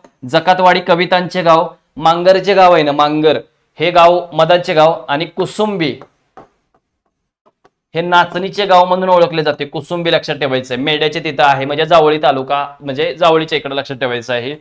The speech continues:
धुमाळवाडी फळांचे गाव, एकोणवीस प्रकारची फळे, सातारा फलटण तालुका. म्हणजे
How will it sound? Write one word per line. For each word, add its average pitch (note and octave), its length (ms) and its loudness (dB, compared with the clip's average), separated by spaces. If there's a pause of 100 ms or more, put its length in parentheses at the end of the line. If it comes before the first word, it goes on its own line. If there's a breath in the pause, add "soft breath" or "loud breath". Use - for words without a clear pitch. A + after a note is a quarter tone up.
(420)
धुमाळवाडी F3 560 2
फळांचे E3+ 340 2
गाव, E3+ 200 2
एकोणवीस F3 460 -6
प्रकारची D#3+ 520 -4
फळे, D#3+ 240 0 (320)
सातारा E3 580 0
फलटण D#3+ 340 -2
तालुका. C3 320 0
म्हणजे E3 420 -4